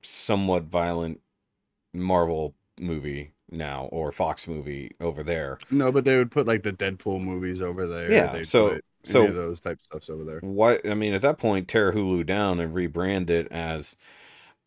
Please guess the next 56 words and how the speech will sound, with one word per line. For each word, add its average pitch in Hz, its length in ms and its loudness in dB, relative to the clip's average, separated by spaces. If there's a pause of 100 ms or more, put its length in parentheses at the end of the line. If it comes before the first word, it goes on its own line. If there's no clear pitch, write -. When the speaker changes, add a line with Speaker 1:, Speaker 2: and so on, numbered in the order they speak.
(160)
Speaker 1:
Disney 92 440 2
over 80 340 2
eighteen 78 440 -8
or 67 100 -10
something. - 360 -12
I 80 140 -10
don't, - 120 -18
I 76 80 -10
don't 71 80 -10
know 73 60 -10
what - 80 -16
the 71 80 -16
fuck - 200 -14
to - 80 -20
call 73 240 -6
it. - 60 -20 (140)
Speaker 2:
They 131 140 4
wouldn't 143 180 6
even 131 100 4
have 127 120 2
to - 20 -4
Speaker 1:
nonsense, 131 60 2
Speaker 2:
do 131 40 4
that 180 160 4
Speaker 1:
but - 20 -4
Speaker 2:
much, 90 180 -4
'cause 113 180 2
on 110 300 0
Disney 135 320 2
Plus 170 320 -2
you 98 80 -8
can 95 100 -6
put 101 140 0
it 98 60 -2
on 95 120 -2
adult 90 400 -2
Speaker 1:
Yeah, 151 220 4
Speaker 2:
only, 92 340 -2
Speaker 1:
that's 101 340 6
Speaker 2:
where 90 60 2
it 82 60 0
Speaker 1:
exactly 101 240 4
Speaker 2:
has - 0 -
all 95 100 6
Speaker 1:
my 95 60 6
Speaker 2:
the 90 40 4
stuff 123 220 4
Speaker 1:
point. 85 60 -4
Speaker 2:
your 80 120 -8
kids 117 300 -6
can't 98 240 2
Speaker 1:
So - 0 -
Speaker 2:
have 85 220 0
it. 95 240 -6
But 85 160 -10
they, 120 160 2